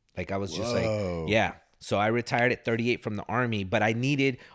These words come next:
Speaker 1: on my career map, it was something that I was gonna do before I retired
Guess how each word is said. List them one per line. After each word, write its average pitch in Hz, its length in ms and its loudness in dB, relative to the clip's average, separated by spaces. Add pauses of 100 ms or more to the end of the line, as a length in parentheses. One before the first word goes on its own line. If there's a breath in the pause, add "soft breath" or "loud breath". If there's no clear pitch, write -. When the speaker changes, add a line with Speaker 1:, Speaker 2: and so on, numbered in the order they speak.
(100)
Speaker 1:
on 135 140 2
my 131 160 0
career 135 340 0
map, 113 260 -2
it 147 60 0
was 110 160 -4
something 120 320 -4
that 107 100 -2
I 107 60 -2
was 107 160 -4
gonna 104 220 -2
do 95 540 -2 (420 soft breath)
before 113 560 0
I 104 60 2
retired 90 680 -4